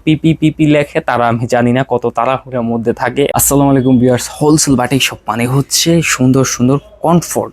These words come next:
গরমের মধ্যে খুব কমফোর্ট ড্রেসগুলো কিন্তু নিয়ে হাজির হলাম হোলসেল বাটিক শপে।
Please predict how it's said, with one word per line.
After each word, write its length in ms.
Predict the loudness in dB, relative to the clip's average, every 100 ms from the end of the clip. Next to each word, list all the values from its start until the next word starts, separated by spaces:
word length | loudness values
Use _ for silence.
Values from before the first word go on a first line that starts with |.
| -6
গরমের 320 | -2 0 2 2
মধ্যে 180 | 2 0
খুব 100 | -4 -6
কমফোর্ট 320 | -2 -2 -4 -4
ড্রেসগুলো 440 | -2 -4 0 2 2 2
কিন্তু 160 | 2 2
নিয়ে 140 | 2 2
হাজির 200 | -2 0 0
হলাম 160 | 2 0 -4 _ -20 -8
হোলসেল 320 | -2 0 0 0
বাটিক 240 | 0 -4 -6
শপে। 220 | -8 -8